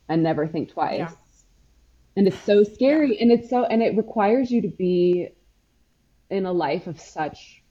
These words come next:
Speaker 1: privilege. Like, it, it
Speaker 2: Mm.
Speaker 1: has required me to have, I mean, I have a day job, but it's very
Speaker 2: Right.
Speaker 1: flexible, and my boss is in the business and understands. <laughs>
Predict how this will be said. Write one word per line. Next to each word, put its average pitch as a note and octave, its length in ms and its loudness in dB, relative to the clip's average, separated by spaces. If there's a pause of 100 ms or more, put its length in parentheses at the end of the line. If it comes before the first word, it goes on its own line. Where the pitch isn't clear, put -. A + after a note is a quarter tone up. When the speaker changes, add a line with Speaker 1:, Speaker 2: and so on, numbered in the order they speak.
Speaker 1:
privilege. - 800 -8 (480)
Like, E3 400 -2
it, - 160 0
it D#3 40 -6
Speaker 2:
Mm. A3 240 -2
Speaker 1:
has F3+ 180 -4
required F3+ 380 -4
me G3 100 2
to F#3 100 -4
have, E3 180 -4
I F3+ 60 -2
mean, E3+ 200 -4
I F3+ 260 -2
have E3+ 160 -4
a D#3 40 -4
day F3+ 220 -2
job, E3 480 -6 (420)
but E3 440 0 (200)
it's - 260 -8
very D#3+ 180 0
Speaker 2:
Right. D#3 80 -6
Speaker 1:
flexible, E3 500 -4
and F3 120 -2
my D#3+ 100 -2
boss E3 320 -4
is E3 140 -6
in E3 80 -4
the E3 60 -4
business D#3 420 -4
and D3 120 -4
understands. D#3 800 -8 (200)
<laughs> - 0 -